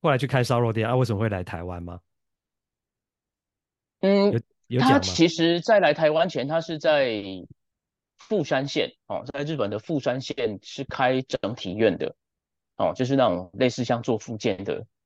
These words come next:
Speaker 1: 哦，
Speaker 2: 医院。
Speaker 1: 复健诊所之类的。
Speaker 2: 那反正，对，对，对，对，对，那反正他后来就辗转到台湾来嘛，然后到时候到底为什么来台湾，其实有一些网络的小道消息啦，可是那个因为没有办法证实。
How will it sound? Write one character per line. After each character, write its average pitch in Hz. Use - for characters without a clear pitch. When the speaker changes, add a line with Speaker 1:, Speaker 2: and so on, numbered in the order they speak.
Speaker 1:
哦， 98
Speaker 2:
医 123
院。 117
Speaker 1:
复 -
健 120
诊 -
所 101
之 90
类 -
的。 -
Speaker 2:
那 -
反 101
正， 131
对， 170
对， 135
对， 127
对， 117
对， 98
那 131
反 104
正 131
他 143
后 160
来 110
就 139
辗 117
转 113
到 120
台 101
湾 101
来 92
嘛， 92
然 101
后 131
到 147
时 127
候 123
到 160
底 117
为 135
什 117
么 104
来 101
台 101
湾， 110
其 113
实 98
有 156
一 -
些 214
网 156
络 170
的 139
小 120
道 123
消 135
息 92
啦， 87
可 104
是 135
那 151
个 131
因 123
为 135
没 123
有 113
办 110
法 87
证 101
实。 -